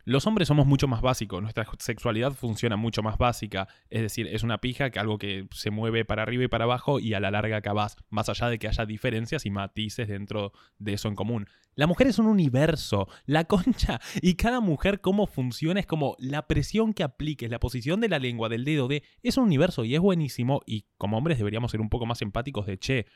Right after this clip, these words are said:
¿por qué yo tengo que estar sintiendo este placer y no le puedo brindar el mismo placer a otra persona? Más allá de que después lo hagamos como el orto.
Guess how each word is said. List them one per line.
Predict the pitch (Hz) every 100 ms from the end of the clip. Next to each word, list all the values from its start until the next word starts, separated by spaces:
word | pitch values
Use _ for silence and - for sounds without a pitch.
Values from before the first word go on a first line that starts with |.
| _ -
¿por | 101 104
qué | 127
yo | 107
tengo | 101
que | 101
estar | - 98
sintiendo | 104 104 107
este | 117
placer | 117 - 147
y |
no | 110
le | 107
puedo | 110 110
brindar | 104 107
el | 104
mismo | 107 113
placer | 98 -
a |
otra | 101 98
persona? | 101 104 92 - _ -
Más | 208 208
allá | 185
de | 185
que | 160
después | -
lo | 139 120
hagamos | 127 117
como | 101 101
el |
orto. | 120 107 -